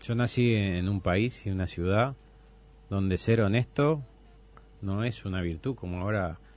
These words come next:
parece que dice, "Esa persona es honesta". En mis épocas de niño, en mi familia y en mi gente, ser honesto,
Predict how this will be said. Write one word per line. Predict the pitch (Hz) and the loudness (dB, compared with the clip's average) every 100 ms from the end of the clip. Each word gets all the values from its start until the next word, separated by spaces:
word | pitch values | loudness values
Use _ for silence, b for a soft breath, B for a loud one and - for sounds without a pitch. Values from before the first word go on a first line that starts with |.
| b | b
parece | - 95 101 92 | -8 -6 -4 -4
que | 90 | -6
dice, | - - | -8 -6
"Esa | 120 - - 92 | -8 -8 -12 -12
persona | - 95 - 113 101 | -10 -10 -6 -4 -4
es | 92 | -6
honesta". | 87 101 107 - b b b b b - - - - - | -6 -8 -8 -14 b b b b b -20 -20 -20 -20 -6
En | 95 92 | -4 -2
mis | 87 90 104 107 - | 0 0 0 -2 -4
épocas | 113 110 98 90 | -4 -4 -4 -2
de | 90 | 0
niño, | 98 127 139 139 120 | 0 2 2 2 2
en | 98 | 2
mi | 92 | 0
familia | - 95 120 139 135 120 | 2 4 4 4 4 4
y | |
en | 95 | 2
mi | 90 | 0
gente, | - 127 135 117 | 0 0 2 2
ser | 117 104 | 2 2
honesto, | 98 127 - 120 95 | 2 2 2 2 2